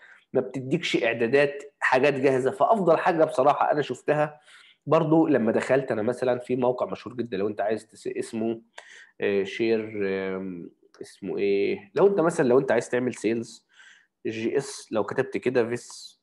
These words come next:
ضد مثلا اللوب باك كده، اشهر موقع اللي هو الشير، اللي هو، اللي هو اللي اسمه ش-، آه، ستاك شير ده، ماشي؟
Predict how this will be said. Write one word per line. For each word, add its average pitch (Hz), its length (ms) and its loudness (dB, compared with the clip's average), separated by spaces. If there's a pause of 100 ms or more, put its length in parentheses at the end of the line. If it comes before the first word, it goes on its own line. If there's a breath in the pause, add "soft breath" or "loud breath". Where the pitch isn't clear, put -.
ضد 107 340 -2
مثلا 104 480 -2
اللوب 110 300 -4
باك 113 300 -6 (1080)
كده، - 280 -4
اشهر 175 260 0
موقع 156 280 2
اللي 117 120 2
هو 135 80 4
الشير، - 400 0
اللي 107 160 0
هو، 87 80 0
اللي 107 140 -2
هو 120 120 2
اللي 101 340 -2
اسمه 104 260 -4
ش-، - 200 -6
آه، 101 240 0
ستاك - 300 -6
شير 110 220 -2
ده، 120 260 -6 (760)
ماشي؟ 110 360 -4